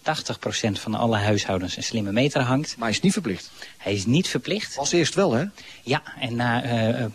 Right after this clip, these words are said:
Speaker 1: veel politieke discussie is er nu, eh, heel duidelijk dat er keuzevrijheid is. Mensen kunnen bepalen of ze die slimme meter in hun huis willen hebben of niet.
Speaker 2: Nee, als mensen toch echt denken van, ik wil niks met die moderne toestanden te maken hebben.
Speaker 1: Het hoeft niet.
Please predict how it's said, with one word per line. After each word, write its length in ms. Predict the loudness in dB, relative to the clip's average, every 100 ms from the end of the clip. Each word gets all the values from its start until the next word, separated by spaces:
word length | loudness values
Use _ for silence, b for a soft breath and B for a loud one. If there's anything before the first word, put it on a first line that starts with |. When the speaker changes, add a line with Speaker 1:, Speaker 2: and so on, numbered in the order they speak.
| -8
Speaker 1:
veel 300 | -2 0 2
politieke 460 | 2 2 0 -4
discussie 540 | -4 -4 -2 -2 -2 -2
is 120 | 0
er 60 |
nu, 200 | 2 2 0
eh, 180 | -4
heel 240 | -2 0 2
duidelijk 440 | 2 2 2 0
dat 200 | -6 -6
er 180 | -8 -6
keuzevrijheid 840 | -2 0 0 -2 -2 -2 -2 -2
is. 240 | -6 -10 -12
Mensen 300 | -8 -6 -6
kunnen 240 | -4 -4 -4
bepalen 480 | -4 -2 -2 0
of 100 | -2
ze 100 | -2
die 120 | -2 -2
slimme 340 | -4 -4 -4
meter 320 | -4 -6 -6
in 160 | -8 -8
hun 120 | -6
huis 220 | -4 -2
willen 160 | -2 -4
hebben 180 | -6 -8
of 220 | 2 2 4
niet. 280 | 0 0 -8
Speaker 2:
Nee, 100 | -12 -10
als 140 | -8
mensen 220 | -2 0 2
toch 140 | 0
echt 160 | -2 -2
denken 320 | 2 2 2
van, 180 | 0 0
ik 140 | -2 -2
wil 240 | 2 6
niks 240 | 6 4 0
met 120 | -2
die 100 | 2
moderne 420 | 2 4 2 0
toestanden 440 | 0 0 2 0
te 80 | 0
maken 320 | 2 2 2
hebben. 240 | 0 0 -4 -8
Speaker 1:
Het 200 | -6 -4
hoeft 220 | 0 -2 -2
niet. 220 | -8